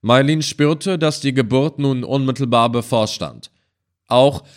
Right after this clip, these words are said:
wenn sie der Ohnmacht nahe war, machte sie sich Gedanken, was ihre Peiniger wohl nach der Niederkunft mit ihr anstellen würden. Sollte sie noch weitere dieser Missgeburten zur Welt bringen,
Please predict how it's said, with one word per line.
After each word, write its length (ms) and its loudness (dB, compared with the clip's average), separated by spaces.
wenn 180 0
sie 120 0
der 200 4
Ohnmacht 480 0
nahe 380 2
war, 440 0
machte 380 -2
sie 140 2
sich 220 -4
Gedanken, 580 -2
was 180 -2
ihre 240 -2
Peiniger 640 0
wohl 160 -2
nach 180 0
der 140 -2
Niederkunft 640 -2
mit 160 -8
ihr 160 0
anstellen 580 -4
würden. 360 -12
Sollte 320 4
sie 100 2
noch 220 0
weitere 440 0
dieser 280 0
Missgeburten 840 -2
zur 220 0
Welt 260 0
bringen, 540 -4